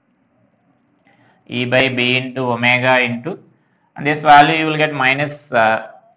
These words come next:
uh, the constant I am writing here, omega value, and minus cos omega t you will get, and you can substitute that limits.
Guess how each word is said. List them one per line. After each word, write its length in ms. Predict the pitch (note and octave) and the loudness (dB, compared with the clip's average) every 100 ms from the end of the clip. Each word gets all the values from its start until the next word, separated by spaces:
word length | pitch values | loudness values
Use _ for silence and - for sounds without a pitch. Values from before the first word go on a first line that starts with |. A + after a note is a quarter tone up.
| _ - | _ -12
uh, 100 | C3+ | -6
the 100 | C#3 C#3 | -4 2
constant 360 | C#3+ D3+ E3 D#3+ | 2 2 -2 2
I 100 | D#3 | 2
am 60 | |
writing 320 | C#3+ C3+ C#3+ D3+ | 2 0 -2 -6
here, 180 | C#3+ D3+ | -4 -4
omega 480 | C#3 C3+ C3+ C#3 | -4 -4 -2 -2
value, 240 | C3+ B2+ D#3+ | 0 -2 -4
and 160 | F#3+ | -6
minus 340 | C#3 C3+ C#3+ C#3+ | -4 -4 -4 -6
cos 340 | C3+ C3 C3+ | 0 0 0
omega 480 | C#3 B2+ C3 C3 B2+ | -6 -6 -4 -4 -4
t 100 | B2+ | -6
you 60 | B2 | -6
will 100 | A#2+ | -6
get, 180 | E3+ | -6
and 100 | D#3+ | -8
you 80 | C3 | -8
can 160 | C3 B2+ | -8 -8
substitute 400 | A#2 - C#3 C3 | -8 -8 -12 -6
that 140 | C3+ | -6
limits. 460 | C3 A2+ C#3+ - | -6 -6 -8 -10